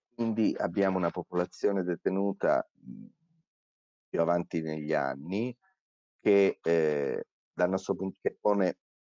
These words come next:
molti problemi, molti problemi da, di vista. Immaginate,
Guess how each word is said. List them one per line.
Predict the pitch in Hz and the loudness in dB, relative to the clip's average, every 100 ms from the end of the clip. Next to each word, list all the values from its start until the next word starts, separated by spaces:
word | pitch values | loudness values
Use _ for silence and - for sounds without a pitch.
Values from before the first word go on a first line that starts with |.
| - | -4
molti | 98 117 107 92 - 76 | 2 4 4 2 -4 -10
problemi, | 76 69 - 67 - _ | -8 -8 -8 -10 -12 _
molti | - 90 87 73 | -10 -8 -8 -12
problemi | - 71 73 78 78 76 | -12 -12 -8 -8 -8 -10
da, | 67 62 - _ _ _ _ _ _ _ _ _ _ _ _ _ _ _ _ _ 82 _ | -8 -8 -10 _ _ _ _ _ _ _ _ _ _ _ _ _ _ _ _ _ _ _
di | - | -16
vista. | 80 73 - | -14 -14 -14
Immaginate, | 80 82 82 82 85 85 85 82 90 80 | -12 -10 -12 -10 -4 -2 -2 -2 -2 -4